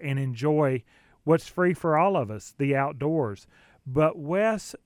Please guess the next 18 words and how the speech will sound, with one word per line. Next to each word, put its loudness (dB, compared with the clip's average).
the -2
over-the-edge -2
part, -6
I -4
wanted -4
to -4
ask -2
you 2
about -2
that 0
fear, -4
or 4
if -2
you -2
even -2
had 0
any, 0
uh, 2